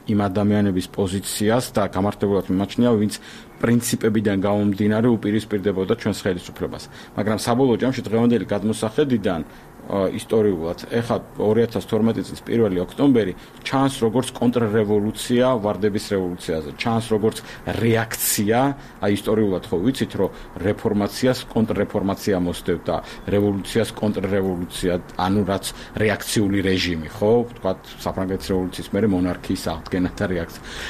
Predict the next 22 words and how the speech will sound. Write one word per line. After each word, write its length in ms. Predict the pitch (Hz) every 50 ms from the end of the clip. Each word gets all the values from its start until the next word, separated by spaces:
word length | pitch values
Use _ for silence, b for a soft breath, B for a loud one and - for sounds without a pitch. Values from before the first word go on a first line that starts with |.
| B
აი, 200 | B - - 123 117 120 - -
დაახლოებით 600 | - - 135 123 135 131 - - 135 120 117 110 104
ესე 240 | 101 98 - - 107
ჩანს 260 | - - 120 117 113 -
ეხლა 200 | 98 98 - 120
ორი 180 | 107 98 104 104
ათას 220 | 98 - - 113 113
თორმეტი. 400 | - - 92 82 78 71 69 - -
ეხლა 220 | - 120 139 139
ორი 200 | 127 127 139 147
ათას 220 | 151 143 - 143 -
სამს 220 | - 135 127 -
რო 100 | - 107
დაუბრუნდეთ, 560 | 95 107 98 107 113 104 101 92 82 80 78 B B B B
რა 180 | - 95 120 120 123
იყო 180 | 113 - - 92
საბოლოო 460 | - - 104 98 90 95 92 90 82
ჯამში 360 | - - 92 95 98 - - 117
ეს 140 | 104 104 -
და 100 | - 120
რატო 260 | 98 101 107 107 135 120
ებრძვის 440 | 104 104 95 95 90 - 87 -